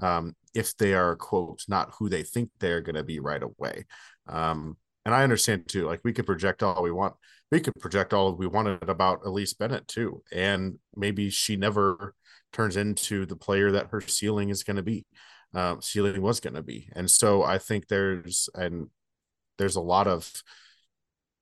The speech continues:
that happen-, that, that happens, period. And so, but when you're in a position where you don't have to rely on those players to,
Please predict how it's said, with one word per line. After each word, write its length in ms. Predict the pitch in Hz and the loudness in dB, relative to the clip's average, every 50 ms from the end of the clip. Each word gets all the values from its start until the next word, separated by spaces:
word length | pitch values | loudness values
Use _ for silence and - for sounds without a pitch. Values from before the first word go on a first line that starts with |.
| - | 0
that 160 | - 110 107 | 2 2 4
happen-, 300 | 107 107 107 - - - - | 4 2 2 0 -4 -6 0
that, 180 | 107 113 113 - - | 0 0 0 0 -4
that 120 | - 110 113 | -2 0 0
happens, 400 | 123 123 123 - 104 90 - - | 0 0 -2 -2 -4 -6 -8 -8
period. 480 | - - 113 92 71 65 58 - - - _ | -6 -4 -4 -2 -2 -4 -6 -8 -12 -16 _
And 240 | 90 90 85 82 85 | -10 -8 -8 -4 0
so, 520 | - - - 92 87 87 85 85 80 - - _ _ _ - | 0 2 2 2 2 2 0 -2 -4 -8 -12 _ _ _ -4
but 140 | 104 92 - - | -4 -4 -4 -4
when 100 | 107 104 | -2 0
you're 120 | 110 120 | 2 4
in 60 | 123 117 | 2 2
a 40 | |
position 360 | - 123 107 101 95 - 120 104 | 2 0 -2 -2 -4 -4 -2 -2
where 120 | 95 90 | -2 -2
you 160 | 80 95 82 - - | -2 -4 -8 -6 -4
don't 240 | - 90 95 - - | -4 -4 -4 -4 -4
have 180 | - 107 104 - | -4 -4 -2 -2
to 100 | - 113 | -2 -2
rely 340 | 98 95 92 90 87 90 90 | 0 0 2 2 2 2 2
on 240 | 90 90 87 90 87 | 0 -2 -4 -6 -6
those 220 | 87 87 85 - | -4 -4 -6 -6
players 560 | - - - 85 82 87 90 95 101 - - - - - - - - - _ - | -8 -8 -4 -2 -2 0 0 0 -2 -2 -4 -6 -10 -20 -20 -20 -20 -18 _ -6
to, 640 | - - 98 90 87 87 87 85 82 82 82 - | -4 -2 -2 0 0 0 0 0 -2 -4 -6 -8